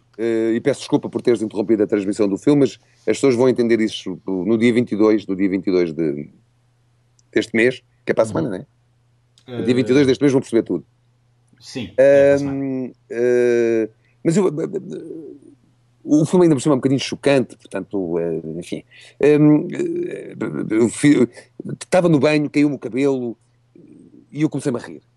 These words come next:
Speaker 1: Comecei-me a rir porque o, eu tinha, eu fiz radioterapia, não é? Por isso é que perdi o cabelo todo. E eu, e, e estava a lavar o cabelo e o cabelo ficava-me nas mãos e eu comecei-me a rir. E disse, "Tá, tá, estás-te a rir de quê?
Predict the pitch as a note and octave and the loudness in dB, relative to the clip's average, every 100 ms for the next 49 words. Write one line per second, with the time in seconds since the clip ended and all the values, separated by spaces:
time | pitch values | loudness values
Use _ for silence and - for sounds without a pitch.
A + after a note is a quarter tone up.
0 | _ _ - A#3 D4+ A#3 G3+ A2+ - D2+ | _ _ -20 -10 -4 0 0 -2 -10 -10
1 | E2+ _ _ - A2 C3 A#2+ - A#2 A2 | -10 _ _ -4 0 2 2 2 0 2
2 | G#2 F#2 G2 C#3+ F3 A2 A#2+ G2+ - - | 0 -2 -2 0 0 -2 -6 -10 -12 -10
3 | G#2 F2 G#2 G2 - C3+ D#3 - _ - | -2 -2 0 -2 4 2 2 -6 _ -20
4 | - - D3 D3 D3+ D3 F3 D#3+ D#3+ E3 | -8 2 2 4 0 2 2 4 4 2
5 | D#3+ E3+ F3+ E3+ E3 F3 E3+ E3+ E3+ D#3+ | 2 2 2 -2 -4 0 0 2 0 -2
6 | E3 F#3 E3+ G#3 G3 F#3+ E3 - _ - | -4 -4 -6 -2 -2 -2 -6 -12 _ -6
7 | C3+ - - _ _ _ _ _ _ - | -6 -10 -20 _ _ _ _ _ _ -10
8 | - F3 F#3+ - D3+ E3+ - A2 | -4 -2 -2 -2 0 0 2 -2